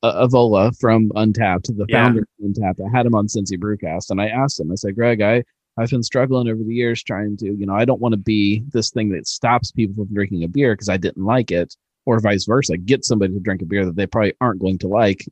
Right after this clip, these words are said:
Speaker 1: just because I said it was the best beer ever." I said, "So I stopped rating beers. Am I, am I doing this wrong?" And he looked at me and he said, "Well, yeah, <laughs> you're doing it wrong." <laughs> So the way I do Untappd is, is wrong from the source. <laughs> It's definitely wrong.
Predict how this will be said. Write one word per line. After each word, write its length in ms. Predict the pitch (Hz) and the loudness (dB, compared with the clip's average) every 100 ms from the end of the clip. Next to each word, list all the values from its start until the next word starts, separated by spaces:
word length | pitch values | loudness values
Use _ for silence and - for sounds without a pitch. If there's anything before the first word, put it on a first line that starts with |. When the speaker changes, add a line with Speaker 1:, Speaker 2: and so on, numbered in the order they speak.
| - | -8
Speaker 1:
just 160 | 113 - | -8 -6
because 260 | 95 95 | -4 -2
I 40 | 92 | -2
said 200 | - 80 | -2 -2
it 40 | |
was 100 | 82 | -4
the 80 | 90 | -2
best 220 | 90 87 | -2 0
beer 160 | 90 87 | 0 4
ever." 340 | 127 95 85 - _ _ _ - | 4 4 -2 -4 _ _ _ -8
I 60 | 104 | -2
said, 180 | 107 | 0
"So 80 | 101 | 4
I 120 | 113 | 6
stopped 480 | 147 - 95 92 117 90 | 6 4 2 2 -2 -4
rating 360 | 92 101 95 | 0 2 2
beers. 360 | 90 123 143 117 | 2 2 2 2
Am 120 | 92 | 2
I, 260 | 98 104 101 104 | 4 4 4 2
am 80 | 101 | 2
I 60 | |
doing 200 | 110 113 | 4 4
this 160 | 123 - | 4 2
wrong?" 380 | 90 92 147 175 _ _ - | 2 4 4 2 _ _ 0
And 100 | 123 | 4
he 140 | 143 | 6
looked 160 | 131 123 | 4 2
at 60 | 143 | 2
me 60 | |
and 20 | |
he 40 | 131 | 2
said, 260 | 127 98 87 - | 2 0 -4 -6
"Well, 100 | 95 | -2
yeah, 420 | 92 123 170 92 - - - - | 0 2 2 0 -2 -6 -2 -2
<laughs> 380 | - 359 - - | 0 0 2 4
you're 120 | 185 | 2
doing 240 | 160 175 | 2 2
it 100 | 143 | 4
wrong." 320 | 139 160 110 131 | 6 6 4 2
<laughs> 40 | - - - - - - | -2 0 0 2 2 2
So 280 | - 196 165 | 4 6 6
the 280 | 175 185 170 | 4 2 6
way 240 | 175 175 | 8 10
I 100 | 190 | 8
do 140 | 190 185 | 8 6
Untappd 400 | 160 156 151 151 | 4 4 4 4
is, 160 | 160 - 156 | 2 0 -2
is 200 | 156 151 | 2 2
wrong 440 | 147 185 147 110 135 | 6 8 8 6 2
from 400 | - 170 180 160 | 4 4 6 2
the 80 | 151 | 0
source. 680 | - 160 135 143 143 - - | 2 6 6 4 0 -4 -4
<laughs> 40 | |
It's 300 | 226 - 196 | 0 0 -2
definitely 460 | 165 160 156 170 147 | 0 0 2 0 0
wrong. 160 | 139 | 0